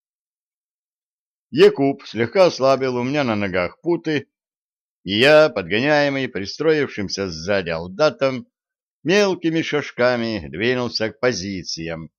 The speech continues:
беспрестанно жалуясь на неудобство при движении. Вслед за нами двинулись ещё шестеро духов. Смешно семеня ногами,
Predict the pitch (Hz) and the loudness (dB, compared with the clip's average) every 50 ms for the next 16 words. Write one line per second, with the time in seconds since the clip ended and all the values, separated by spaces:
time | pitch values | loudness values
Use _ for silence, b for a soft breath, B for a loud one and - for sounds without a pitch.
0 | _ _ _ _ _ _ _ - 123 120 - - 117 117 107 - - - 123 120 | _ _ _ _ _ _ _ -2 -2 -2 -2 -4 -4 -4 -4 -2 2 4 4 4
1 | 113 110 110 110 107 98 - 147 151 143 127 113 107 104 101 - - - _ _ | 4 2 0 -2 -2 2 4 4 4 4 4 2 0 -2 -4 -6 -10 -14 _ _
2 | _ _ _ - 104 120 123 123 123 127 127 131 131 117 135 117 - - - - | _ _ _ -4 0 0 2 2 2 0 0 0 0 0 0 0 0 -4 -6 -6
3 | 107 107 - - 117 120 117 131 139 120 104 120 113 92 82 69 62 58 58 - | -6 -4 -2 -2 -2 -2 0 -2 -2 -2 -2 -2 -2 -2 -4 -6 -12 -16 -18 -20
4 | _ _ _ _ _ _ _ _ _ _ _ _ _ _ _ _ _ _ _ _ | _ _ _ _ _ _ _ _ _ _ _ _ _ _ _ _ _ _ _ _
5 | _ _ _ - - 110 127 147 139 101 123 120 110 113 113 113 123 131 131 104 | _ _ _ -8 -2 2 2 2 2 2 2 2 4 2 2 2 0 -2 -4 -2
6 | 107 110 113 123 131 131 139 127 - 147 147 127 - - 151 165 165 - - 127 | -2 0 0 0 -2 -4 -4 -6 -6 -6 -6 -6 -4 -4 -4 -4 -4 -2 -2 -2
7 | 131 120 - - 147 147 156 160 143 135 110 98 87 - 87 87 85 - _ _ | -2 -2 -2 -4 -2 0 0 0 0 -2 -4 -4 -6 -6 -6 -8 -8 -10 _ _
8 | _ _ _ _ _ _ _ _ _ - - 82 104 113 110 - 113 120 117 117 | _ _ _ _ _ _ _ _ _ -14 -8 -4 -2 -2 -2 -2 -2 0 0 0
9 | 113 - 110 110 110 107 107 104 104 104 113 135 135 123 117 107 92 - | -2 -2 -4 -2 -2 0 0 0 0 0 2 2 2 0 -2 -4 -6 -8